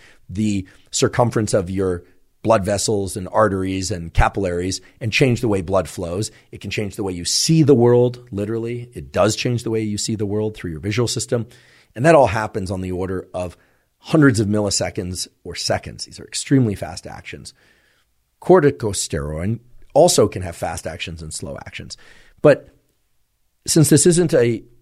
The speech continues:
discussion about hormones per se, and we've done entire episodes like the Optimize Testosterone and Estrogen episode, you can find that at huberman lab dot com, or the interview with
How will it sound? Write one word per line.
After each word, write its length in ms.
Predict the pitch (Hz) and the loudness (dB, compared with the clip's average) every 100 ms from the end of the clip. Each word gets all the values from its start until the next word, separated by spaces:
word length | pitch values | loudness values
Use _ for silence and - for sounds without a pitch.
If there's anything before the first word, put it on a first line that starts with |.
| _ | _
discussion 680 | 117 - 139 139 127 107 104 | -4 0 2 2 0 -2 -6
about 380 | - 82 92 98 | -8 -2 -2 -2
hormones 400 | - 107 95 85 | -2 -2 -4 -8
per 180 | - 85 | -10 -8
se, 280 | - 85 85 | -4 -4 -4
and 100 | 92 | -4
we've 100 | 98 | -4
done 160 | 101 | -4
entire 340 | 95 90 95 90 | -6 -6 -6 -6
episodes 500 | 92 95 95 85 73 | -8 -8 -8 -8 -10
like 120 | 82 | -14
the 80 | 85 | -8
Optimize 640 | 87 - 95 85 82 82 - _ _ _ | -6 -6 -8 -10 -10 -10 -12 _ _ _
Testosterone 580 | 107 - 92 90 98 98 | -6 -2 -2 -2 -6 -2
and 80 | 127 | 2
Estrogen 480 | 139 - 87 90 78 | 2 0 -8 -8 -10
episode, 400 | 73 - 67 53 | -12 -14 -14 -16
you 80 | |
can 140 | 85 82 | -18 -14
find 240 | 85 80 | -12 -12
that 100 | 87 | -14
at 60 | - | -10
huberman 380 | 98 82 80 76 | -10 -8 -10 -10
lab 220 | 78 - | -14 -14
dot 200 | - - | -16 -14
com, 320 | - 78 71 | -14 -12 -10
or 160 | 80 90 | -6 -6
the 200 | 95 - _ _ _ _ - | -6 -10 _ _ _ _ 2
interview 560 | 147 135 117 131 139 | 4 6 6 6 6
with 260 | 120 117 | 6 4